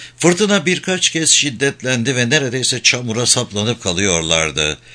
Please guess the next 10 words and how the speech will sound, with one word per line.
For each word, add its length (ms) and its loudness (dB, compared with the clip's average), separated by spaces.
Goddard'in 680 2
böyle 320 0
bir 220 -2
durumda 340 -2
yürümeyi 560 -2
başarması 640 -2
bile 260 -2
başlı 320 -4
başına 380 0
mucizeydi. 920 0